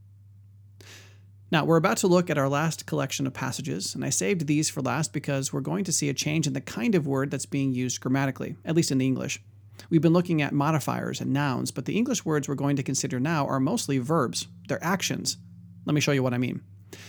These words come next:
In Matthew eighteen four, Jesus says, "Whoever then humbles himself as this child, he is the greatest in the kingdom of heaven."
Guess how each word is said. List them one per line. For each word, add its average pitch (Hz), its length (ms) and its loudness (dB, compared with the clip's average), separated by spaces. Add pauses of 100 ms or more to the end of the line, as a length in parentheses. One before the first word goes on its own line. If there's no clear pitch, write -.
(140)
In 147 100 4
Matthew 180 280 4
eighteen 156 340 2
four, 147 340 0
Jesus 143 280 0
says, 135 260 0
"Whoever 175 340 2
then 147 240 2
humbles 190 600 2
himself 151 640 2
as 139 180 -2
this 135 180 -2
child, 147 460 0
he 147 160 0
is 143 160 -2
the 135 100 -6
greatest 127 380 -2
in 135 60 0
the 135 80 0
kingdom 131 300 -2
of 123 100 -4
heaven." - 340 -4